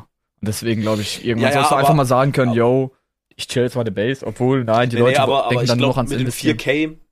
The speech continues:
Speaker 2: kannst du dir halt ein schönes Auto leisten, du hast, kannst dir genug Geld auf die Seite legen, du musst nicht, äh, von Woche zu Woche mit Essen leben,
Speaker 1: Nicht, wenn du stabil bist, aber ja.
Speaker 2: sondern,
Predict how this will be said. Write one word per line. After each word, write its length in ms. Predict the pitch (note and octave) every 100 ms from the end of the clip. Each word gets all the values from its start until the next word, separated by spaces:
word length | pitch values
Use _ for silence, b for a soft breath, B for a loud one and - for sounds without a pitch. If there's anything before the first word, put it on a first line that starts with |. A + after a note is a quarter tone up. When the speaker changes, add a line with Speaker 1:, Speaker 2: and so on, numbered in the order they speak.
| _
Speaker 2:
kannst 220 | - A#2+
du 40 | C3
dir 120 | B2+
halt 180 | A#2+ A2+ _
ein 180 | A2+ G2+ -
schönes 320 | - B2 A2+
Auto 200 | C3+ C#3
leisten, 580 | B2+ B2+ B2 B2 B2 B2
du 140 | - G#2+
hast, 240 | A2 -
kannst 240 | - A#2 -
dir 60 |
genug 240 | A2+ A2+ G#2
Geld 160 | A#2
auf 60 | A2+
die 80 | -
Seite 200 | A#2 A2+
legen, 340 | A2+ A#2+ A#2+ A2+
du 80 |
musst 240 | A2 A2 -
nicht, 240 | A2+ -
äh, 140 | A2+ G#2+
von 180 | A#2
Woche 180 | A2+ A#2
zu 140 | - A2
Woche 220 | A2 A2+
mit 180 | G#2+ -
Essen 220 | - B2+
leben, 100 | A#2
Speaker 1:
Nicht, 120 | D#3+
wenn 100 | G#3
du 60 | G3
stabil 240 | - C3
bist, 200 | A#2 A2
aber 140 | A#2 A2
ja. 80 |
Speaker 2:
sondern, 240 | A2 A2+